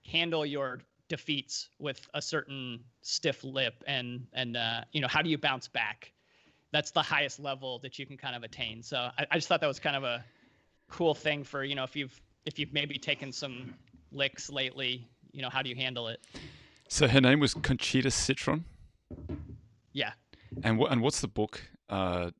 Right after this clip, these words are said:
Speaker 2: is, is the Hemingway book about her?
Speaker 1: No, it's just more general about, like, the, the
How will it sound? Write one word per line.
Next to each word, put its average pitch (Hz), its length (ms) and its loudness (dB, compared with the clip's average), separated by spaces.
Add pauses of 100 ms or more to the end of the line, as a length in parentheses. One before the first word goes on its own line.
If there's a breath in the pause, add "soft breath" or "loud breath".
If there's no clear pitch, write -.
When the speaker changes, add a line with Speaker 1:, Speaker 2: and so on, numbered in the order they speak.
(340)
Speaker 2:
is, 120 200 2
is 131 240 2
the 123 120 4
Hemingway 123 420 4
book 110 220 0
about 92 280 0
her? - 220 -2 (1700)
Speaker 1:
No, 143 420 6
it's 147 180 -4
just 147 160 -2
more 131 180 -2
general 127 640 -2
about, 117 320 0
like, 117 200 0
the, 113 260 0 (880)
the 120 280 0